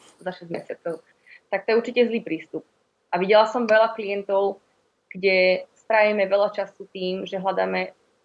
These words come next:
ten ideálny byt a oni potom povedia, že potrebujú mesiac čas na rozmyslenie. Tak to je úplná strata času, pretože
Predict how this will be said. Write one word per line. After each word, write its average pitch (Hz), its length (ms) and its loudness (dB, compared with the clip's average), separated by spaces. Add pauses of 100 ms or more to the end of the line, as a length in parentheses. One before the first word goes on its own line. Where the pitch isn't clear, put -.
(420)
ten 208 140 -6
ideálny 196 420 2
byt 185 300 -8 (1040)
a 180 160 2 (880)
oni 196 260 0
potom 185 300 -6
povedia, 180 260 -4
že 180 140 -4
potrebujú 170 960 -6 (420)
mesiac 202 400 -4
čas 175 240 -4
na 175 140 -6
rozmyslenie. 175 560 -6
Tak - 240 -16
to - 40 -4
je 196 140 0
úplná 208 320 -4
strata - 320 -6
času, - 380 -20 (180)
pretože 180 540 -6